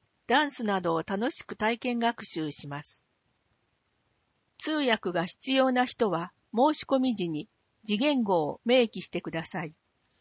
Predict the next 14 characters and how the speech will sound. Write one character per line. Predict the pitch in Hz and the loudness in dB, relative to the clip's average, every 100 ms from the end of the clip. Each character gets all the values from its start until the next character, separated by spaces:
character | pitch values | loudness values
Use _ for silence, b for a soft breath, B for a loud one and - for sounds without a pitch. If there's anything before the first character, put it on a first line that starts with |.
| _ _ _ _ _ _ _ _ _ _ _ - | _ _ _ _ _ _ _ _ _ _ _ -14
ス | 220 | -4
タ | 294 | -4
ッ | 330 | -4
フ | _ 202 | _ -2
が | 175 - | 0 0
お | - | -4
手 | 208 - | -4 -4
伝 | 220 196 175 | -2 -2 -2
い | |
し | - 156 | -6 -6
ま | 156 165 | -6 -6
す。 | - - _ _ _ _ _ _ _ _ _ _ _ _ | -10 -14 _ _ _ _ _ _ _ _ _ _ _ _
時 | 180 202 | -8 -4
間、 | - 240 233 | 0 2 0